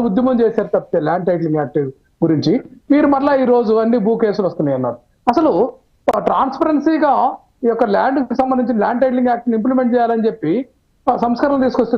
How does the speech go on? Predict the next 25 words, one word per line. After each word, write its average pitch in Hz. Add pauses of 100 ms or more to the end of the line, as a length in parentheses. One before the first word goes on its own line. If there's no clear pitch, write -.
దాన్ని 233
అడ్డుకొని 208 (420)
ఏదైతే 294
రీసర్వేని 294
కూడా 240 (100)
విమర్శించారు 214
వీళ్ళు. 127 (360)
ఈ -
రోజు 311
మరలా 269
అదే 285 (120)
ఏదైతే 254
జగన్మోహన్ 247
రెడ్డి 240
గారు 196 (420)
మొదలుపెట్టినటువంటి 226
రీసర్వేని 240
వీళ్ళు 202
కంటిన్యూ 185
చేస్తున్నారు. 120 (320)
వీళ్ళు 254
చెప్పేదానికి 233 (100)
చేసేదానికి 220
పొంతన 165
ఉండదు. 147